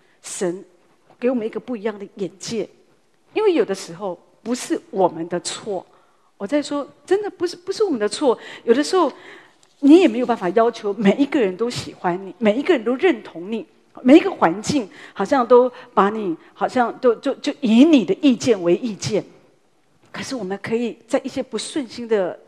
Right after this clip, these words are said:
环境当中，当我们开始有个感恩的心，我们感谢神，哦，别人的想法也很好。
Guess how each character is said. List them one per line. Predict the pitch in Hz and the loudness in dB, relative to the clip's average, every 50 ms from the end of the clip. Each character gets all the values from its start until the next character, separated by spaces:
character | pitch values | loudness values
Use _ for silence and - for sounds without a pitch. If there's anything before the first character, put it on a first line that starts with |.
| _ _ _ | _ _ _
环 | - - 202 170 170 | -8 -2 -2 -2 -2
境 | - 247 220 190 | -2 -8 -8 -6
当 | 208 196 202 196 | -6 -8 -8 -8
中， | - 214 202 190 _ - - - - - _ _ | -12 -12 -12 -12 _ -20 -20 -20 -20 -20 _ _
当 | - 349 370 | -6 -2 0
我 | 359 320 | 0 0
们 | 233 214 214 | 0 -2 -6
开 | - - 269 | -6 -6 -6
始 | 254 - 214 | -8 -10 -14
有 | 185 | -14
个 | - 202 | -16 -14
感 | - - - - - - | -10 -10 -10 -10 -10 -16
恩 | - 226 240 | -16 -16 -14
的 | 233 | -14
心， | 214 196 - - - 208 202 208 208 _ _ - - - _ _ _ | -14 -14 -14 -14 -14 -14 -16 -16 -20 _ _ -20 -20 -20 _ _ _
我 | - | -16
们 | 220 | -10
感 | - 214 196 185 | -8 -8 -8 -8
谢 | - - 269 247 | -6 -4 -4 -4
神， | 233 - - - 175 170 - 170 190 202 _ _ - _ _ - | -6 -6 -14 -14 -14 -14 -16 -20 -20 -20 _ _ -20 _ _ -16
哦， | 202 202 185 - _ _ _ | -16 -16 -16 -16 _ _ _
别 | - 190 190 202 | -4 0 0 0
人 | 226 226 | 0 -2
的 | 220 226 214 | -6 -8 -8
想 | 196 - - 185 165 180 208 202 | -6 -8 -8 -10 -10 -12 -14 -14
法 | - 190 175 - - _ _ _ _ _ _ _ _ | -14 -14 -14 -14 -16 _ _ _ _ _ _ _ _
也 | - 190 175 | -2 -2 -2
很 | 156 - - 170 160 175 185 | -2 -2 -6 -6 -6 -6 -8
好。 | - - 185 165 - | -10 -8 -10 -10 -12